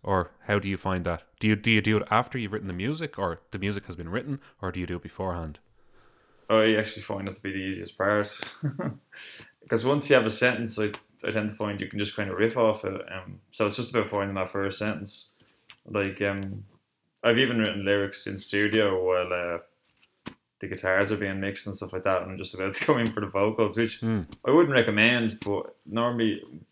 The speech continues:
Speaker 2: once I kinda have a theme for a song, I'll do a couple of rewrites 'cause I go, 'cause, you know, you, you sing it out loud or talk it out loud, and you know, that, that could be cleaned up a little bit. It's probably what writers do as well.
Speaker 1: Hmm.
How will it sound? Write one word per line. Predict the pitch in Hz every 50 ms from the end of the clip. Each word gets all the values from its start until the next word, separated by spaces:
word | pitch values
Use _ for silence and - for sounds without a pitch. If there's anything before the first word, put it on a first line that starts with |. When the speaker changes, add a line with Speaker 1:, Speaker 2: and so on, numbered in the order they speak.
| _ -
Speaker 2:
once | 101 104 107 120 123 117 -
I | 117 110
kinda | 107 - 110 104 104
have | 101 95
a | 92
theme | - - 101 101 107 110
for | 110 117
a | 101 101
song, | - - 104 101 98 92 95 98 _ _ _ _ _ _ _ _ _ _ _ _ _ _ _ _ _ _ -
I'll | - 156
do | 175 233 123
a | -
couple | 180 160 123 120
of | 107
rewrites | 110 113 123 131 127 127 127 123 123 - - -
'cause | 123 110 113
I | 110
go, | 104 107 107 104 101 90 - _ _ _ - -
'cause, | - 107 107 104 -
you | 98 104 110
know, | 110 107
you, | 107 104 101 101 98 -
you | - 101
sing | - - 117 117
it | 110 101
out | 101 95 92
loud | 95 98 101 104 101 95
or | 92
talk | 90 - 101 98 98 92
it | 92 95
out | 95 95
loud, | 98 98 101 101 101 98
and | 98 95
you | 95 92
know, | 92 98 -
that, | - 98 - - _ _ _ _ -
that | - 92
could | - - -
be | - 92 90 87 -
cleaned | - - 92 92 92 92
up | 95 -
a | 95
little | 98 95 92 90 90
bit. | - 92 -
It's | - -
probably | - - - - -
what | - - - -
writers | - 95 98 104 98 - 98 101
do | - 98 92 95
as | 95 90
well. | 95 101 101 101 95 95 - _ _ _ _ _
Speaker 1:
Hmm. | - 101 95 90